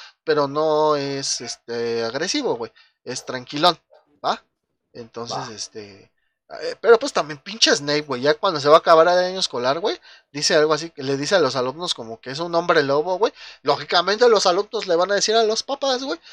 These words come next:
Speaker 1: y lógicamente los papás le van a decir, "Pues, córranme ese cabrón", ¿no? <laughs> Entonces,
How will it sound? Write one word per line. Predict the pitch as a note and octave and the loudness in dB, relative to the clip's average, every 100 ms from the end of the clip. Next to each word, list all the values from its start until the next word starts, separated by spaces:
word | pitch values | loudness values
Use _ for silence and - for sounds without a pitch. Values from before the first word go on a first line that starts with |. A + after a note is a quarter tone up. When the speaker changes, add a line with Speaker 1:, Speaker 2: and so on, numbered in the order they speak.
| - - | -20 -4
Speaker 1:
y | D3+ | 0
lógicamente | D3 E3 D3+ D3+ D3+ D3 | 0 0 -2 -2 -2 -2
los | A#2+ | -4
papás | A#2 C#3 C3+ | -10 -8 -6
le | C3 | -4
van | C3+ | -4
a | |
decir, | C3+ C#3 | -6 -10
"Pues, | C3+ - | -8 -4
córranme | G#3 F3 D3 C#3 | -2 -2 -4 -4
ese | C#3 - | -8 -8
cabrón", | G2 - G2+ | -10 -12 -14
¿no? | C3 C4 - - - _ _ | -10 -10 -10 -20 -20 _ _
<laughs> | - | -16
Entonces, | F3 G3 G#3+ A3+ | -4 -4 -4 -8